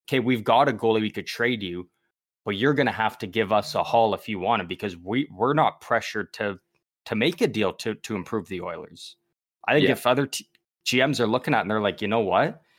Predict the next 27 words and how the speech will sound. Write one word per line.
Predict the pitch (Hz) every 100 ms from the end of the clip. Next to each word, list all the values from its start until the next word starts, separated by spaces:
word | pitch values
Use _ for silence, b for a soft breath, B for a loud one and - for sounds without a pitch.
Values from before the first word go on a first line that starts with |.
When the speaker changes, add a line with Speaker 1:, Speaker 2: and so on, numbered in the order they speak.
| _ _ -
Speaker 1:
If | -
the | 120
Oilers | 117 131 117 -
suck | - 117 -
f-, | - - -
this | 131 -
year | 151 165
and |
McDavid | 113 - 113 110
and | 110
Draisaitl | 98 98 - 120
get | 95 -
pissed | - 117 -
off | 104 185 -
enough, | 170 196 _ b b _
there's | 101 101
a | 117
chance | - 143 170 -
maybe | 107 110
we | 110 113
could | 110 107
make | 113 113
a | 117
move | 123 123
to | -
get | 110 165
'em." | 185 180